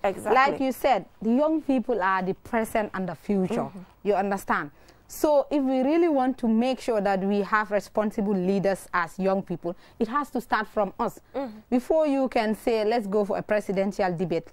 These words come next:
Speaker 2: can we just have it at the Youth Council? And then if that is possible, then we can forge ahead.
Speaker 1: Mm-hmm.
Speaker 2: It's, it's, it's really good. I agree with you.
Speaker 1: Yeah,
Speaker 2: But the,
Speaker 1: grassroots.
Speaker 2: the issue here is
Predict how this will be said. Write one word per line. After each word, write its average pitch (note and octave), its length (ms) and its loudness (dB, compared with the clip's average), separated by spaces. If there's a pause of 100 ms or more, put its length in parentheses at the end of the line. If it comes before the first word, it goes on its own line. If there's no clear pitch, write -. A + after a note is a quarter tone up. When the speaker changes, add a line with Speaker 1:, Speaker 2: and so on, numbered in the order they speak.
Speaker 2:
can C#4+ 260 0
we D4 140 0
just A#3 340 -6
have G#3 400 0
it E3+ 160 -8 (300)
at G3 160 2
the G#3 80 2
Youth B3+ 260 0
Council? G3+ 420 -2 (300)
And C#4 180 2
then C#4 200 0
if C4+ 140 0 (140)
that D4+ 200 0
is - 300 -4 (180)
possible, B3 500 0 (260)
then D#4 320 2
we D#4 120 2
can C#4 200 0
forge D#4 300 2
ahead. A#3 380 2 (100)
Speaker 1:
Mm-hmm. A#3+ 220 -4 (100)
Speaker 2:
It's, C#4+ 280 -2
it's, D#4 260 -2
it's D4 160 -2
really E4 240 4
good. A3+ 160 0
I G#3 180 4
agree A3+ 240 2
with G#3 220 -2
you. G3 80 4
Speaker 1:
Yeah, G#3 180 2
Speaker 2:
But - 60 -10 (240)
the, D4+ 100 8 (240)
Speaker 1:
grassroots. G#3 140 -4
Speaker 2:
the B3 180 -2
issue E4 240 0
here B3 320 2
is G#3+ 300 -4